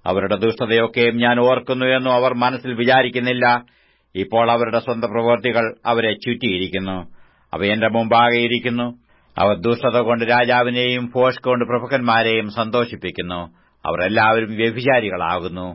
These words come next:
അപ്പക്കാരൻ ചൂട് പിടിപ്പിക്കുന്ന അപ്പക്കൂട് പോലെ ഇരിക്കുന്നു. മാവ് കുഴച്ചതു മുതൽ അത് പുളിക്കുവോളം തീരാതെയിരിക്കും. നമ്മുടെ രാജാവിന്റെ ദിവസത്തിൽ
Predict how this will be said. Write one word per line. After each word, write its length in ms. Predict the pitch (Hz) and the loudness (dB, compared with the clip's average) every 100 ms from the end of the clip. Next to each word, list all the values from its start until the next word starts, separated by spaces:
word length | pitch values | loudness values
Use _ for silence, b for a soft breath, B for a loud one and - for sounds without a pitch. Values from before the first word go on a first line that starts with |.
| - b b b | -16 b b b
അപ്പക്കാരൻ 800 | 90 - 113 120 117 117 113 117 - _ _ _ - | -4 0 -2 2 2 2 -2 -8 -12 _ _ _ -2
ചൂട് 240 | 120 120 117 | 0 0 -2
പിടിപ്പിക്കുന്ന 500 | 120 120 123 123 127 - _ 110 | -4 -4 -2 0 0 -4 _ -4
അപ്പക്കൂട് 500 | - 120 - 120 117 | -2 -6 -2 -2 0
പോലെ 360 | 107 117 117 120 - | 2 2 2 -2 -4
ഇരിക്കുന്നു. 520 | 107 110 107 107 113 110 _ _ _ _ - | -8 -6 -6 -4 -4 -6 _ _ _ _ -2
മാവ് 340 | 107 120 120 | 2 4 2
കുഴച്ചതു 420 | 117 123 123 135 | 2 0 0 -4
മുതൽ 380 | 123 127 127 127 - | -2 0 0 0 -4
അത് 160 | 120 117 | -2 -2
പുളിക്കുവോളം 800 | 120 123 123 127 117 117 113 104 | -2 -2 -2 0 2 4 2 -4
തീരാതെയിരിക്കും. 880 | 113 120 120 104 92 92 90 95 92 90 _ _ _ | -2 2 2 0 -4 -6 -8 -8 -12 -16 _ _ _
നമ്മുടെ 240 | 87 95 107 | -4 0 2
രാജാവിന്റെ 600 | 113 117 117 117 113 110 | 4 4 2 2 -2 -4
ദിവസത്തിൽ 580 | 113 117 120 110 117 | -2 -2 -4 -4 -4